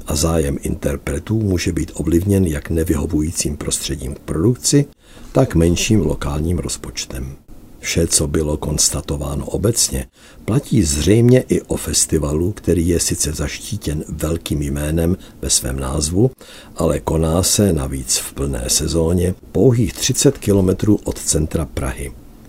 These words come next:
Mezinárodní hudební festival Talichův Beroun. Akce s mnohaletou tradicí, která se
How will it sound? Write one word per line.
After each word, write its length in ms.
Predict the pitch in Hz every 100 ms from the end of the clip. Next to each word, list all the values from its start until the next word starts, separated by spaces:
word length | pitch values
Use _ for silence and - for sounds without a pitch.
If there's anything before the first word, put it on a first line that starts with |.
| -
Mezinárodní 720 | 85 - 90 87 98 92 95
hudební 420 | 80 92 95 98 90
festival 520 | 82 - - 90 92
Talichův 540 | - 78 98 - 107
Beroun. 480 | 113 98 78 69 71 - - _ _ _ -
Akce 360 | 82 - - -
s 140 | - -
mnohaletou 680 | 78 73 69 80 78 -
tradicí, 680 | 65 69 71 76 - 110 131 - - -
která 280 | - 87 82
se 240 | - 73